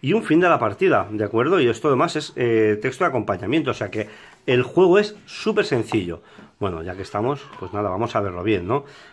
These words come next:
¿Qué es el juego? Pues es un juego de losetas. Un juego de losetas es un juego en el que lo que vamos a hacer es poner estas losetitas, ¿vale? A ver que las enseño bien. Fijaros qué bonitos son, ¿eh?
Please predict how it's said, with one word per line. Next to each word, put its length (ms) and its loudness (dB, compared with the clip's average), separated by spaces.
¿Qué 200 4
es 100 2
el 60 -2
juego? 280 -2
Pues 140 -10
es 80 -16
un 100 0
juego 280 2
de 80 0
losetas. 440 -6
Un 60 -6
juego 200 0
de 40 2
losetas 440 -4
es 140 -10
un 180 -4
juego 320 -2
en 140 0
el 100 -2
que 80 -6
lo 80 -2
que 40 -4
vamos 160 -2
a 20 -10
hacer 160 -2
es 100 -6
poner 320 -2
estas 240 -4
losetitas, 680 -8
¿vale? 320 -6
A 40 -6
ver 140 -4
que 80 -4
las 180 -4
enseño 320 -6
bien. 440 0
Fijaros 400 -10
qué 100 -12
bonitos 360 -12
son, 240 -12
¿eh? 120 -10